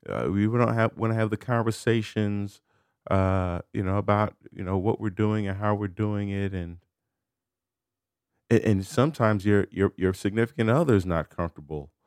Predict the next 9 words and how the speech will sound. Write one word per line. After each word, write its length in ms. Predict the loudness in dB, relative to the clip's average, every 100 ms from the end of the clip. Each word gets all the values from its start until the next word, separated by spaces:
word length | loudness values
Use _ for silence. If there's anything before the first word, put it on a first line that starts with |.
| _ _ _ _ _
w-, 220 | -10 -10
with 300 | -2 0 0
the, 400 | -2 0 -2 -6 -8
with 160 | -10 -8
the, 120 | -10 -10
with 200 | -8 -4
your 100 | -4
change, 800 | -4 -4 -2 -2 -4 -6 -8 -8
and, 280 | -10 -10